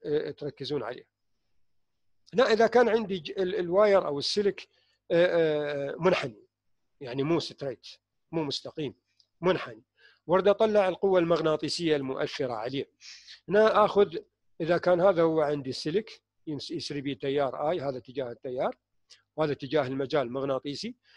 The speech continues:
أجي آخذ جزء من عنده، إحنا نسميه دي إس، مثل ما تتذكرون بالمجال الكهربائي، ناخذ جزء من، آه، سطح كان غير منتظم في وقتها، أخذنا دي إي ومرة أخذنا دي كيو حسب نوع السؤال.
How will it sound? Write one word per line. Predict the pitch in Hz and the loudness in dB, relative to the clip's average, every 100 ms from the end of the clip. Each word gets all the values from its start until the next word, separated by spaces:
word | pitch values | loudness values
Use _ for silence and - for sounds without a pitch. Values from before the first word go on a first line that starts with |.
| _ - | _ 0
أجي | 202 175 185 | 2 4 4
آخذ | 202 196 160 | 4 0 0
جزء | 294 285 | 0 2
من | 185 170 | 2 2
عنده، | 160 165 170 | 0 0 -2
إحنا | 160 | -2
نسميه | 156 - 151 143 120 | -4 -4 -4 -4 -2
دي | 160 175 | 0 2
إس، | 220 - - _ - | 0 -6 -10 _ -16
مثل | - 151 | -8 -2
ما | 156 143 147 _ _ | 2 2 -2 _ _
تتذكرون | 156 139 151 147 151 143 | -8 -2 -2 0 -2 -2
بالمجال | 139 139 147 139 | -2 -2 0 0
الكهربائي، | 120 135 127 123 143 175 240 214 _ | -2 -6 -6 -4 -2 -2 -6 -14 _
ناخذ | 147 139 156 135 - 135 | -4 -2 -2 -4 -8 -6
جزء | 165 160 - _ _ _ | -4 -4 -8 _ _ _
من، | 143 151 151 - _ _ - | -4 -2 -4 -12 _ _ -10
آه، | 156 | -8
سطح | - 160 147 - | -4 -4 -4 -6
كان | - 147 131 | -4 -2 0
غير | 151 151 | -2 0
منتظم | 151 147 147 147 | -2 -4 -4 -4
في | 151 | -4
وقتها، | 151 151 170 - 247 - _ - | -4 -4 -6 -8 -8 -10 _ -8
أخذنا | 156 165 156 156 160 | -4 -2 -2 0 -2
دي | 160 156 160 156 | 0 0 0 0
إي | 156 - 135 | -4 -6 -8
ومرة | 143 147 147 | -4 -2 -2
أخذنا | - 143 143 127 | -4 -4 -4 -4
دي | 143 151 | -4 -4
كيو | - 151 135 | -4 -6 -6
حسب | 147 - 131 | -10 -8 -8
نوع | 139 131 | -8 -8
السؤال. | - 143 139 202 | -12 -8 -4 -4